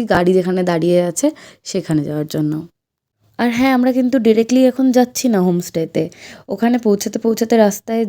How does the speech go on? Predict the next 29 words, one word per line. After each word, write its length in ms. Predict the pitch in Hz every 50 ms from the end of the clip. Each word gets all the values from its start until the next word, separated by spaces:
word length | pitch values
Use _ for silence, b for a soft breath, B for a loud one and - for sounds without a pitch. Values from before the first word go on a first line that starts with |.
| 185 -
যে 80 | 202 196
কটা 240 | 196 - 214 214 240
জায়গা 280 | 220 220 208 196 214
পড়বে 300 | 220 - 208 202 196 202 220
প্রত্যেকটা 440 | - 202 190 _ - 202 202 - 220
জায়গায় 340 | 202 202 208 202 202 226
কিন্তু 220 | 233 - 202 185 196 202
আমরা 160 | 196 202 - -
এক্সপ্লোর 340 | 185 - - _ - 196 202 202
করতে 280 | - 180 170 - - 190
করতেই 380 | - 180 180 - - 233 254
যাব, 200 | 220 196 165 151 - - B B B B B B B
কারণ 220 | - 214 220 240 262 254
যত 200 | 202 202 202 202 233
বেলা 320 | 226 202 185 180 185 196
বাড়বে 280 | 190 202 196 185 185 196
তত 200 | - 190 180 - 196
ঠান্ডাও 380 | - - 180 175 175 170 185 202
বাড়তে 300 | 202 202 180 160 - 185 175
থাকবে। 340 | - 180 165 170 170 175 202 226 B B B B 233 196 B
তো 80 | - 220
সেই 220 | - - 214 214
জন্য 200 | 208 220 208 214 226 226 208 - -
রাস্তায় 360 | 190 185 180 - - 214 214 214
আমরা 120 | 214 220 208
যে 120 | 202 208
কটা 220 | 202 - 226 226 220
জায়গা 280 | 196 202 196 190 208
পাবো 280 | 202 - 190 180 180